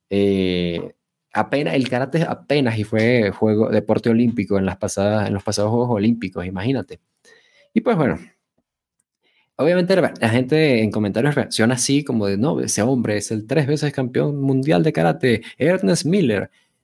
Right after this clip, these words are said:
La realidad, por qué reaccionan así, es porque Ernest Miller es un amigo cercano a Eric Bischoff,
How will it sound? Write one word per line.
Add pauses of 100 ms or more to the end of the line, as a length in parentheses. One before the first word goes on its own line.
(1080)
La
realidad,
por
qué
reaccionan
así, (160)
es
porque
Ernest
Miller (640)
es
un
amigo
cercano
a (280)
Eric
Bischoff,